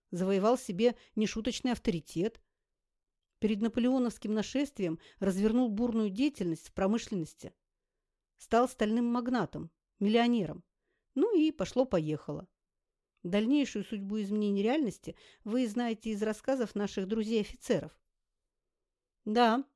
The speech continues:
пожалуй, эта его операция была удачной», одобрительно сказал Бэтмен. «Хотя и здесь промашка вышла.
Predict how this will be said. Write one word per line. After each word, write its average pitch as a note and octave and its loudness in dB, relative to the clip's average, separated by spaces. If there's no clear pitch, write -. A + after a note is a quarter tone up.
пожалуй, A3+ 2
эта G3+ 0
его A#3 4
операция B3+ 2
была B3 4
удачной», A#3 0
одобрительно A3 0
сказал G#3 -2
Бэтмен. G3 -4
«Хотя C#4 2
и D4 2
здесь B3+ 0
промашка E3 -4
вышла. - -8